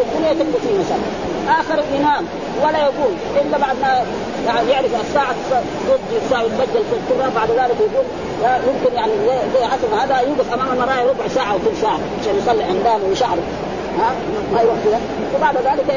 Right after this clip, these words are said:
يروح للعمل وتبقى يعني أنفه هنا. موظفين يتلابش مع المسلمين. إلا غير ذلك. وهذا شيء مشاهد. أي إنسان صلى الفجر في جماعة إن شاء الله نهاره على أحسن ما يرام. وإذا ما صلى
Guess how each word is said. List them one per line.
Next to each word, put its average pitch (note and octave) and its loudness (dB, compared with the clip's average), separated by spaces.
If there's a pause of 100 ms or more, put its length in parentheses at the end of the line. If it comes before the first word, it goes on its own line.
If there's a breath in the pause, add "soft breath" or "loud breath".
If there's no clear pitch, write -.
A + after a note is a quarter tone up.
يروح C#4 2
للعمل - 0 (420)
وتبقى C4+ 2 (400)
يعني C4 -2
أنفه C4+ 2
هنا. A3+ 0 (920)
موظفين B3+ 2 (140)
يتلابش B4+ 2
مع A#4 -2
المسلمين. E3+ 0 (440)
إلا C#4 4
غير A#3 2
ذلك. F3+ 0 (220)
وهذا C4 2
شيء D#4 2 (120)
مشاهد. G3+ 0 (140)
أي D4 0
إنسان B3 0
صلى C#4 0
الفجر C4 0
في B3+ -2
جماعة C#4+ 0 (340)
إن A#3+ -2
شاء B3 0
الله A#3+ 2 (340)
نهاره A#3+ 0
على A3+ 0
أحسن F#3+ -2
ما F3+ 2
يرام. D#3+ -2 (640)
وإذا C#4 2
ما D4 2
صلى D4 0